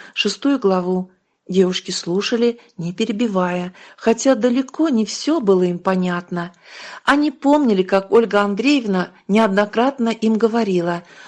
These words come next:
что Слово Божие для души, словно свежая вода, как для цветника, орошает её и освещает, даже если и не понимается умом.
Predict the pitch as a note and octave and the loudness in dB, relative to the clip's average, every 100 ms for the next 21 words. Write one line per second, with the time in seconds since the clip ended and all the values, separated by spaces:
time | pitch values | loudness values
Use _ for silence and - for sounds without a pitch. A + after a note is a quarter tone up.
0 | - - - F3+ - G#3+ C#4 A#3 F#3+ A3+ | -16 -10 -6 -4 2 2 2 0 4 4
1 | A#3+ A3+ G#3+ F#3 F#3+ A#3 A#3 A#3+ - - | 4 0 0 -2 0 0 0 -6 -6 -2
2 | A3 F3 - - - - F#3+ F#3+ F3+ F#3 | -2 -2 -6 -20 -18 -6 0 0 0 -4
3 | F#3+ F#3+ F#3+ F#3+ F#3 F#3+ F3+ A3 G#3+ F3 | 0 2 2 -2 0 -2 0 -2 -2 -4
4 | E3 F3+ F3+ F3+ F3+ F#3+ F#3+ G#3 F#3 F3+ | -2 -2 -4 -6 -4 -4 -2 -2 -2 -4
5 | _ - - - F#3+ F3+ - G#3 A#3 A3 | _ -20 -8 -2 0 0 0 0 0 -2
6 | - F3+ F3+ F3 F3+ _ _ _ A3+ A#3 | -2 -2 -2 -4 -8 _ _ _ -2 -2
7 | - _ - G#3+ - F#3 F#3 - - G3+ | -6 _ -2 -2 -2 -4 -2 -2 0 0
8 | F#3+ F3+ F3+ _ - _ F#3 F#3 B3 B3+ | 0 -4 -8 _ -20 _ -4 2 2 0
9 | B3 G3 G3+ A3+ A3+ G#3+ G#3+ G#3+ - - | -2 0 2 2 0 0 2 0 -2 -2
10 | G3+ G#3 G3 G3+ G3 A3 B3+ G#3+ - F3+ | 0 0 0 0 0 -2 -4 -6 -6 -6
11 | - F#3+ F3 F3 E3 E3+ - | -2 0 0 0 -2 -6 -12